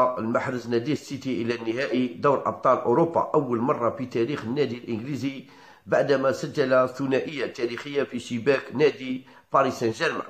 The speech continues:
يعني بمجموع ثلاث أهداف. حنا نقولوا باللي ال-، نتكلموا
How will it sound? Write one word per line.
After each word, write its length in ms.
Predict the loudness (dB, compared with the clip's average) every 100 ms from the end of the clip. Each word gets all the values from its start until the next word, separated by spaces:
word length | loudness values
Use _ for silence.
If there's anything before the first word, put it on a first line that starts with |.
| -8
يعني 220 | -2 0
بمجموع 540 | 0 0 -2 0 2
ثلاث 380 | 2 0 -2 -2
أهداف. 440 | -4 2 2 2 -4 -20 _ _ _ _ _ _ _ _ _ _ _ _ _ -20 _ -20 -20 _ -6
حنا 320 | 6 6 6
نقولوا 380 | 0 -2 2 4
باللي 220 | 4 4
ال-، 1300 | 4 4 2 2 4 4 4 2 -4 -6 -8 -10 -14 -20 _ _ _ _ _ _ _ _ _ _ _ _ _ _ _ _ _ _
نتكلموا 800 | -10 -8 0 2 4 4 2 -4